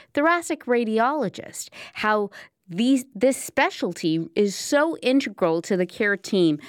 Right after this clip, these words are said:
They help in figuring out what tests to do. Did you know there are different kinds of C T scans, different protocols, depending on what they look at, and how they figure out whether something's of high suspicion, medium suspicion, or low suspicion for cancer?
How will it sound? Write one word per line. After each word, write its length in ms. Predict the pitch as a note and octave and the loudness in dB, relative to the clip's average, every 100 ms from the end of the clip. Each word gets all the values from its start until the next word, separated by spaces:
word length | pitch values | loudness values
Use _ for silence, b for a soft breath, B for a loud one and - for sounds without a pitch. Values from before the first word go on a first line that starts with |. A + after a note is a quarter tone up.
| B B - | B B -2
They 140 | F3+ | -2
help 280 | F3 A3 G#3+ | 2 0 2
in 200 | F#3 E3+ | 0 0
figuring 420 | A3+ G#3+ G3+ F#3+ | 0 0 0 0
out 160 | E3+ - | 0 -2
what 400 | E3+ F3+ C4 - | -2 0 0 -4
tests 320 | - F3 - | -4 -4 -4
to 140 | - | -6
do. 400 | D3 C#3+ C#3 G3 | -2 -4 -4 -8
Did 160 | G3+ F3+ | -6 -2
you 80 | F#3+ | 0
know 220 | A3 E4 | 2 0
there 160 | D#4+ F#3+ | 2 0
are 60 | |
different 380 | D3 A3 - F3 | 0 -6 -6 -8
kinds 340 | - F#3 G3+ G#3 | -4 -2 -2 -6
of 100 | F#3 | -8
C 220 | - A3 | -6 -6
T 240 | - G#3 | -4 -4
scans, 580 | G3+ - G#3 G#3+ A#3 A#3 B B B | -4 -2 0 0 -2 -6 B B B
different 380 | G3+ G3 - - | -4 -2 -6 -8
protocols, 1000 | - F#3+ G#3+ A#3 - A3 A3 A#3 A3+ - F3+ | -2 0 2 0 2 0 2 -2 -6 -14 -8
depending 460 | F3 D#3 G#3+ A3+ | -8 -2 0 2
on 140 | G3 F3 | 2 2
what 160 | G#3 | 2
they 160 | G3+ F3+ | 2 0
look 260 | F3 A3 B3+ | 0 0 0
at, 240 | A#3+ - B B B | -2 -4 B B B
and 160 | A#3+ A3+ | 0 0
how 340 | C4 D4 G4 | -4 0 2
they 160 | G4 D#4 | 2 0
figure 460 | - C#4 B3+ B3+ | 2 0 2 0
out 300 | B3+ C3+ - | 2 0 -2
whether 320 | A#2+ G#3+ G#3+ | 0 0 0
something's 540 | A3 B3 B3 A#3 G3+ F3+ | 0 0 2 0 -2 0
of 200 | F3+ D#3+ | 0 -2
high 260 | - D4+ | -2 -2
suspicion, 720 | F4+ - A3 - F#3 - F#3 F#3 B B B | -2 -6 -10 -2 -2 0 -2 -4 B B B
medium 360 | F#3+ C4 C#4 A3+ | 0 2 2 0
suspicion, 560 | - G3 - F3+ - F3 | -2 -6 0 -2 2 2
or 140 | E3 | 2
low 260 | E3+ A3+ B3+ | 2 2 2
suspicion 600 | - F#3+ - E3 E3+ D#3 | -2 -6 -4 -2 -2 -2
for 160 | D3 | -4
cancer? 500 | - G#3 F#3+ F#3 - | -4 0 0 0 -6